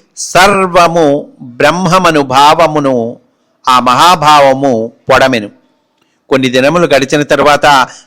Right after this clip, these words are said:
బ్రహ్మమే నిజమనియు ప్రపంచమంతయు స్వప్నాకృతి అనియు అతడు నమ్మెను. అటుపై ఈ గురు శిష్యులు పరస్పరము మిక్కిలిగా పరీక్షించుకొనిరి.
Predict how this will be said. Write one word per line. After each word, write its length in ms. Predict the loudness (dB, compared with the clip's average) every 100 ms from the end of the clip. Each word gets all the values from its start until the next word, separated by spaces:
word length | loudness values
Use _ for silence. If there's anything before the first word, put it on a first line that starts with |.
| -12
బ్రహ్మమే 760 | -2 0 2 2 2 2 0 -4
నిజమనియు 680 | -4 -2 0 0 0 0 -2 _ _ -4
ప్రపంచమంతయు 1500 | -2 0 -2 0 0 -2 -4 -8 -6 -2 0 2 2 -2 -4 _ -16
స్వప్నాకృతి 1040 | -4 -2 -2 0 0 0 -4 -2 0 -2 -2
అనియు 520 | -2 0 0 -2 -4 -12 _ _ -6
అతడు 300 | -2 -2 -2
నమ్మెను. 460 | -2 -2 -2 -4 -10 _ _ _ _ _ _
అటుపై 380 | -6 -4 -2 -2 -4 _ -4
ఈ 180 | -2 0
గురు 140 | -2 -2
శిష్యులు 520 | -4 -4 0 0 -2 -10 -4
పరస్పరము 640 | 0 0 -2 -2 0 0 -2
మిక్కిలిగా 600 | -2 -4 -4 0 2 2
పరీక్షించుకొనిరి. 1080 | 0 0 -2 -4 -8 -6 -6 -4 -4 -8